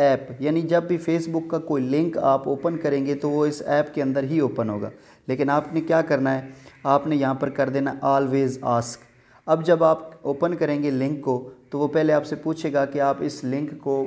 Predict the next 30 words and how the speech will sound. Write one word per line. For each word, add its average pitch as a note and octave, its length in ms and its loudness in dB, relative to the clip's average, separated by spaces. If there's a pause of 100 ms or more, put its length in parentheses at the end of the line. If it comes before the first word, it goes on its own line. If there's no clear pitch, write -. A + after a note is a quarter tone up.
(100)
फे-, C#3+ 300 -2
Facebook D3+ 440 -2
में D#3 120 -2
खोलना D3 260 0
चाहते C#3 320 0
हैं C#3 80 0
या C3+ 160 2
Chrome C3+ 260 0
में C3 140 0
खोलना A#2 280 -4
चाहते A2 300 -6
हैं, A#2+ 100 -12 (460)
तो C3+ 80 2
आपने C#3 280 2
वहाँ B2+ 200 2
से C3 140 -4
Chrome C3+ 320 -2
सिलेक्ट B2+ 300 -2
करके B2 440 -2
इसको B2 240 -4
ओपन A2 220 -2
कर G#2+ 180 -4
लेना। A2+ 240 -6 (360)
उसके D3+ 240 0
बाद C#3+ 240 4
आपने B2+ 280 0
वो B2 160 2 (360)
Facebook C3 400 -4
ओपन C#3 240 0
करके C3+ 400 0